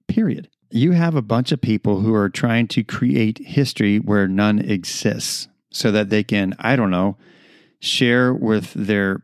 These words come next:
progeny that, "Oh, yeah, look, this is what happened on January the sixth, twenty twenty-one.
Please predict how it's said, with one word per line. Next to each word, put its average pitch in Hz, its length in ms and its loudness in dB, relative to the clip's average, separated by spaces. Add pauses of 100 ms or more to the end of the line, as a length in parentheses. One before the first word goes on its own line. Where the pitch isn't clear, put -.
progeny 117 760 0 (180)
that, 104 380 0
"Oh, 143 180 2
yeah, 135 280 2
look, 110 420 0 (180)
this 113 320 -2
is 104 100 -2
what 110 160 0
happened 117 360 -2
on 95 120 -2
January 101 500 0
the 101 100 -2
sixth, - 360 -4
twenty 101 280 -2
twenty-one. 104 640 0